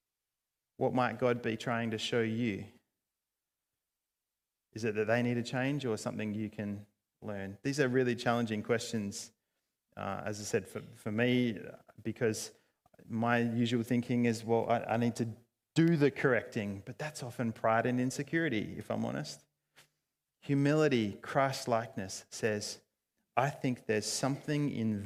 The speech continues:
their life I really need to take note of. And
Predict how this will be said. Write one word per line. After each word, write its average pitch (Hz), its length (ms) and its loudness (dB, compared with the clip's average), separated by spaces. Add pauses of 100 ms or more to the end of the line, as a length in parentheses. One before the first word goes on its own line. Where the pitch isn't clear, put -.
their 117 240 4
life 95 520 0 (1400)
I 120 500 6
really 110 320 0
need 101 200 -6
to 113 100 -6
take 95 320 -8
note 92 220 -10
of. 87 180 -12 (1900)
And 139 220 0